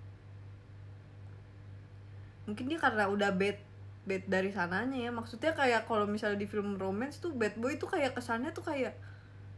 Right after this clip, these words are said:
sok banget gitu loh. Ngerti nggak sih? Nah, kalau misalnya di film-film yang kayak gini, kayak, ya udah, badnya ya,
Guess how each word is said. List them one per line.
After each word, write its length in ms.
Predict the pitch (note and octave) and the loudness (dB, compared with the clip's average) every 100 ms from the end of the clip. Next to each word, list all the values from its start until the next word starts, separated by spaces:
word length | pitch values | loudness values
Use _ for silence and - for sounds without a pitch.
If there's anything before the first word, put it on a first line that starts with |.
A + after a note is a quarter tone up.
| - - - - | -16 -18 -16 -14
sok 320 | - B3+ A3 | 6 8 12
banget 320 | B3 B3+ C4+ B3 | 12 12 8 2
gitu 240 | D4+ G4 | 4 10
loh. 320 | F4+ A#3+ B3+ - - - - - | 12 10 8 0 -14 -18 -8 -6
Ngerti 160 | B3 F4 | -2 0
nggak 80 | C4+ | 0
sih? 180 | C4 E4+ - - - - - - - - - - | 0 -6 -8 -18 -18 -18 -18 -18 -18 -16 -10 2
Nah, 160 | C4 | 4
kalau 240 | B3+ B3+ B3 | 8 8 6
misalnya 320 | C4+ B3+ A#3+ | 6 4 4
di 80 | B3 | 2
film-film 400 | C4+ B3+ C4 B3+ | 2 2 2 2
yang 80 | B3+ | 2
kayak 200 | B3+ A#3+ A3+ | 4 2 2
gini, 180 | C4+ G4+ | -2 0
kayak, 320 | C#4 - - | 2 0 0
ya 160 | A3+ G3 | 0 0
udah, 400 | B3 D#4 D#4+ A#3 | 2 6 6 6
badnya 320 | G#3+ B3+ G4+ | 2 0 2
ya, 200 | C4+ | 4